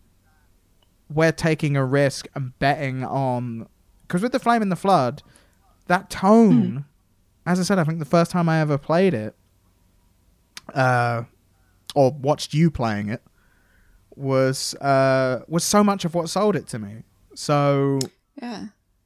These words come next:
Speaker 1: you have to just have that faith in what you have, I suppose. But it must also feel like a big risk that, like, there's gonna be all, this whole vibe, and then this trailer's gonna come in the middle that's gonna grab attention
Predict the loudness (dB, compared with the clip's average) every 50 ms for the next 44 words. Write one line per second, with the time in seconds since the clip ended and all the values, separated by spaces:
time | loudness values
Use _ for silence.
0 | _ _ _ -20 -16 -8 -2 0 2 2 2 2 2 -2 -2 -2 -4 -6 -6 -6
1 | -2 0 0 0 0 0 -2 -2 -2 -4 -4 0 2 2 2 0 -2 -6 -16 -18
2 | _ -6 -4 -4 -2 -4 -2 -4 -4 -4 -4 -6 -6 -4 -4 -4 -4 -4 -4 -6
3 | -10 -10 -10 -10 -6 -4 -4 -2 -4 -4 -8 -6 -4 -4 -2 -2 -4 -2 0 0
4 | 0 0 -2 -2 -2 0 0 0 0 0 0 2 2 2 2 2 0 -2 -4 -6
5 | -6 -6 -4 -4 -2 -2 -2 -4 -6 -10 -8 -8 -8 -4 -4 -4 -4 -4 -4 -8
6 | -16 _ _ _ -16 -16 -16 -16 -16 _ _ _ _ _ _ _ -4 -4 0 2
7 | 0 2 2 2 4 4 4 2 2 0 -4 -4 0 2 4 4 4 4 2 2
8 | 4 4 4 4 2 -2 -4 -6 -8 -8 -10 -16 _ _ _ _ _ _ -4 -2
9 | 0 0 0 0 0 -2 -2 -2 0 2 2 2 2 0 -2 -6 -6 -6 -6 -6
10 | -6 -6 -6 -6 -6 -6 -6 -6 -6 -8 -10 -2 0 2 2 2 2 2 4 2
11 | 2 2 0 -2 -2 -2 -2 -2 -4 -6 -6 -6 -6 -8 -10 -12